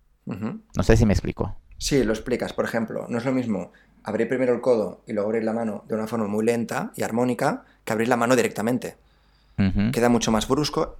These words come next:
Speaker 1: el, el, el movimiento es el mismo, pero la amplitud que dices tú al abrir primero el hombro, luego el codo y luego el brazo, te está dando, pues, como una especie de... Yo creo que la palabra es amplitud, ¿no?
Speaker 2: Sí, amplitud, amplitud.
Speaker 1: Mm. Sí.
Speaker 2: Sí, por lo menos la visual.
Speaker 1: Sí.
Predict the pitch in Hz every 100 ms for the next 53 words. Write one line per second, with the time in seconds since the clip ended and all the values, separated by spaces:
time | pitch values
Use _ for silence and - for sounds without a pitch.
0 | - 101 92 - - - 110 107 107 107
1 | - _ 113 113 107 120 127 143 117 127
2 | 147 135 170 302 - - 117 110 104 107
3 | 110 107 107 147 147 127 127 117 - 151
4 | 123 107 110 131 127 123 113 - 113 117
5 | 120 120 107 110 110 117 110 101 110 110
6 | 131 - 139 - _ _ _ _ - -
7 | 113 117 127 135 120 - 104 104 110 113
8 | 110 123 113 104 95 - - _ _ 110
9 | 113 131 110 110 117 113 101 - - 110
10 | 90 98 123 254 - _ - _ 110 -
11 | 104 95 98 87 85 - - - - 98
12 | 104 - - - - - - 104 82 -
13 | 95 80 110 - - 98 104 113 110 104
14 | 101 92 82 71 - _ _ _ _ _
15 | - -